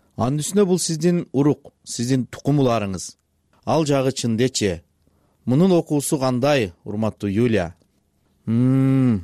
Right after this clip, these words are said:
өзүнүн мугалиминин шабдалысын уурдап, Декамерон деген ыплас китеби үчүн өзү чоң энесинин күмүш кашыктарын саткан баланын кайсы оңгон окуусу болсун,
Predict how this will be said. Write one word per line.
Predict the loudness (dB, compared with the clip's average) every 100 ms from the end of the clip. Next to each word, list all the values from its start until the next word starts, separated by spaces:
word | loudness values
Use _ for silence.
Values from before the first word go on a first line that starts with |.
| -4
өзүнүн | -2 0 2 2 2
мугалиминин | 2 0 0 0 0 -4 _
шабдалысын | -8 -4 -2 0 0 0 0
уурдап, | 0 0 0 0 _ _ _ _ _
Декамерон | -4 0 2 2 2 2
деген | 0 0 -2 0
ыплас | -2 0 -2 -2
китеби | -4 0 0
үчүн | 0 -4 -4 -6 -4
өзү | 0 2 0
чоң | -2 0 2
энесинин | 0 0 -2 0
күмүш | 0 -2 -2
кашыктарын | -6 -6 -4 -2 -2 -2
саткан | -4 0 0
баланын | 2 2 2 2 0 -14 -20 _ _
кайсы | -6 -4 -4 -2
оңгон | -2 0 2
окуусу | 2 0 -4 0 0
болсун, | 0 0 -2